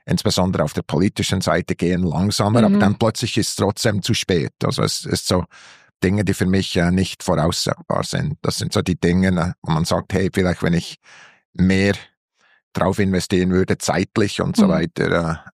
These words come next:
Speaker 1: äh, äh, hätte ich vielleicht mehr, kann ich mehr bewirken in diesem einen
Speaker 2: Mhm.
Speaker 1: Bereich.
Speaker 2: Du sagst, du möchtest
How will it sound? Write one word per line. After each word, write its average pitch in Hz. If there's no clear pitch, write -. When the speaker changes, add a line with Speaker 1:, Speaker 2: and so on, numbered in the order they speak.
Speaker 1:
äh, -
äh, -
hätte -
ich -
vielleicht 82
mehr, 90
kann 196
ich 170
mehr 95
bewirken 92
in 82
diesem 82
einen 90
Speaker 2:
Mhm. 87
Speaker 1:
Bereich. 190
Speaker 2:
Du 214
sagst, 190
du 226
möchtest 214